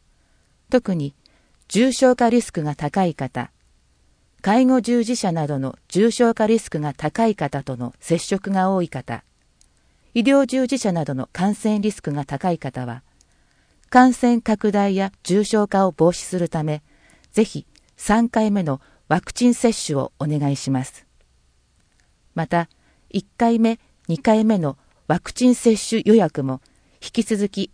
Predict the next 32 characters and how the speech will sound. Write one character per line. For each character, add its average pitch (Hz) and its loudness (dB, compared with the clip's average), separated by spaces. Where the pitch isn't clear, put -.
受 156 -6
け 185 -2
付 - -4
け - -2
て 185 -2
い 170 -2
ま 180 -2
す 151 -6
の 135 -2
で、 131 -6
ま 220 2
だ 170 -2
接 - 0
種 180 -4
さ 156 -2
れ 160 0
て 170 0
い 160 0
な 165 -2
い 160 -6
方 135 -8
は、 123 -8
早 196 4
め 214 4
に 208 0
予 147 0
約 165 0
し - -6
ま 156 -2
し - -4
ょ 135 -2
う。 - -20